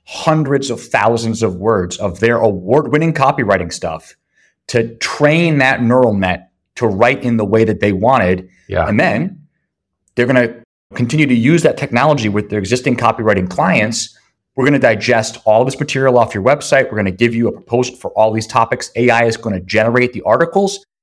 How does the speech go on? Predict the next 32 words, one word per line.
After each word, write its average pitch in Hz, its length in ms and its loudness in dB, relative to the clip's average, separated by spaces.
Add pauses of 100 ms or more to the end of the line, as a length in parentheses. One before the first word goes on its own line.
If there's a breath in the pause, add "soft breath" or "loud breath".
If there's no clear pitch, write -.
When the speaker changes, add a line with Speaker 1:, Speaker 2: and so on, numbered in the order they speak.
(160)
Speaker 1:
And 113 200 2
then 117 140 4
our 101 340 0
expert 156 500 -2
editing 120 380 0
team 95 380 -6 (280)
is 117 160 -2
going 117 260 4
to 107 300 -6 (100)
human 165 380 0
review 101 500 -2 (460)
every 143 280 0
single 151 300 -4
thing. 104 380 -4
And 107 140 -2
then 104 100 0
we 117 80 0
can 143 140 -2
post 175 260 -2
it - 80 -16
for - 180 -20
you. - 120 -20
Speaker 2:
Yeah. 87 360 0 (540)
Speaker 1:
And 123 240 -2
that 151 380 2
as 120 240 2
a 113 160 2
sort 117 240 0
of 95 100 -4
white 127 240 2
glove 117 380 2
where 104 380 2